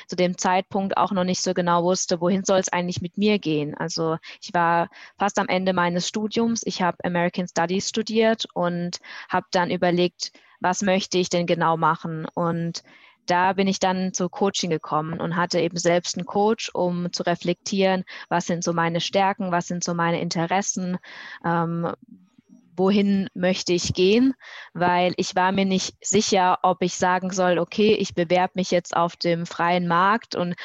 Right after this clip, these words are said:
schaue eben nach Jobs oder dadurch, dass ich noch nicht genau weiß, in welche Richtung es eigentlich geht, ob es nicht sogar Sinn macht, noch mal ein Praktikum zu machen innerhalb der S A P,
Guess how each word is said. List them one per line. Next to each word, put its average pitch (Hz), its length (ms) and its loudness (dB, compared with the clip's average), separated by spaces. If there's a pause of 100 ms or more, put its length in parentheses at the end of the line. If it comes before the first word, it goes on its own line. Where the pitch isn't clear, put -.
schaue 185 260 2
eben 185 220 2
nach 165 240 0
Jobs - 480 0 (400)
oder 196 500 4 (120)
dadurch, 180 260 2
dass 185 180 0
ich 185 140 -2
noch 185 100 2
nicht 185 240 -2
genau 175 300 2
weiß, 240 300 4
in 190 100 -2
welche 180 260 0
Richtung 233 320 2
es 190 160 0
eigentlich 175 400 -2
geht, 185 220 -2
ob - 160 -4
es - 80 -6
nicht 185 200 -4
sogar 175 280 0
Sinn 190 180 -2
macht, 185 240 0
noch 185 140 -4
mal 175 140 0
ein 175 100 -4
Praktikum 190 560 -4
zu - 100 -4
machen 170 280 -2
innerhalb 175 380 0
der 156 140 2
S 156 160 -2
A 165 80 -2
P, 170 340 -2